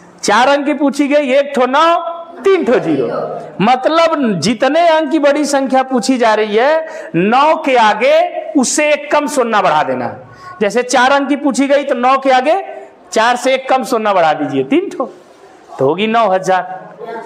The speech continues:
तो ये अब कितने भी अंक की संख्या पद्धति में आपसे संख्याएं पूछेगा, तो आप इस तरीके से क्या कर सकते हैं, बता सकते हैं।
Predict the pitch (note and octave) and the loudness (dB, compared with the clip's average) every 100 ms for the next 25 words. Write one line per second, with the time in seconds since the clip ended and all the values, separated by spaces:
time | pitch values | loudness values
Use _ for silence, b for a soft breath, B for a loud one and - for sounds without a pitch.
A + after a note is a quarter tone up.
0 | - - G3 B3 D4+ D#4+ F4+ D4 G#3 A#3 | -10 -2 0 2 2 2 0 -4 -2 -2
1 | A3+ C#4 D4 D4+ C#4+ C#4+ A#3+ C#4 C4 A#3+ | 0 -2 0 2 0 0 -2 -2 -2 -2
2 | B3+ B3+ A#3+ A#3+ A#3+ A#3+ A#3 A3+ A#3 A3+ | -2 0 -2 -2 -2 0 0 -2 -4 -4
3 | G#3+ G#3 A3+ A3 G3+ G3+ F3+ A3+ - B | -2 -2 -2 -2 -2 0 0 -2 -4 B
4 | B B F#3 F#3 G#3+ G#3 G3+ G3+ G3 A3 | B B -2 0 -2 -2 -2 -2 -2 -4
5 | A3+ A3+ A3+ F#3+ F#3 - D3+ B2+ - - | -2 -2 -2 -4 -4 -2 -4 -4 -12 -12
6 | D3+ C#3 C#3 E3+ D#3 D3+ - - A#2 | -4 -2 0 0 -2 -4 -8 -10 -14